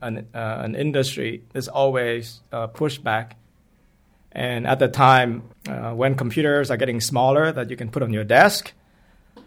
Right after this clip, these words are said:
you have to pay an expensive license to, to run the software on it. And these people already started writing small apps just to, to share them among their friends and their colleagues. And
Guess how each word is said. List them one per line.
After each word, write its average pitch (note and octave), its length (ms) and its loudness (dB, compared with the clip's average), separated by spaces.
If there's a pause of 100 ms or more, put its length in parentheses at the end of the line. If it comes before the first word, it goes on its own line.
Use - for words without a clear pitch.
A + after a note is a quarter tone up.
(140)
you C3+ 100 0
have C3 220 6
to B2+ 280 -2 (500)
pay B2 480 4
an A#2+ 100 -4
expensive A#2+ 920 -2
license B2 600 2
to, A2+ 260 -10
to A#2+ 140 -16
run A2+ 500 -4 (200)
the A2 80 -14
software A#2 440 -2
on A#1+ 160 -6
it. B1+ 160 -10 (460)
And A2 380 -8
these C3+ 240 -4
people C3+ 340 -6
already A#2+ 340 -4
started A2+ 420 -4
writing A#2 340 -2
small A2+ 320 -6
apps A2+ 540 -6 (500)
just - 260 -16
to, A2+ 240 -6 (1160)
to C3+ 100 -4
share A#2+ 300 2
them A2+ 340 -6
among A2+ 540 -8
their A2+ 100 -4
friends B2 480 4
and G#2+ 140 -4
their G#2+ 100 -6
colleagues. A#2+ 600 -4
And A2 340 -12